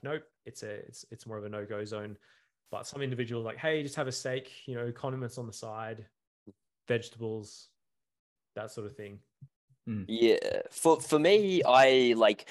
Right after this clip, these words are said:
Speaker 3: after the show, I'll give 'em, like, a calorie thing, depending on what client it is. Like, you know, if someone really needs to bring it in, I go, "Hey, like, listen, like, you're not getting the meal out."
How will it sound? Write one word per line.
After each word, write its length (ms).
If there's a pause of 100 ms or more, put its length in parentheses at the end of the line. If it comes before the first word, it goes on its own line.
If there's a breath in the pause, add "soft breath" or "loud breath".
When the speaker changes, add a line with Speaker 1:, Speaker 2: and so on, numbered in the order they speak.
(240 loud breath)
Speaker 3:
after 280
the 60
show, 220
I'll 240
give 180
'em, 80
like, 200
a 60
calorie 800
thing, 240
depending 400
on 160
what 160
client 320
it 60
is. 180
Like, 220
you 40
know, 60
if 140
someone 260
really 300
needs 200
to 60
bring 240
it 80
in, 180
I 120
go, 220
"Hey, 340
like, 340 (100)
listen, 400
like, 200
you're 100
not 140
getting 180
the 60
meal 220
out." 260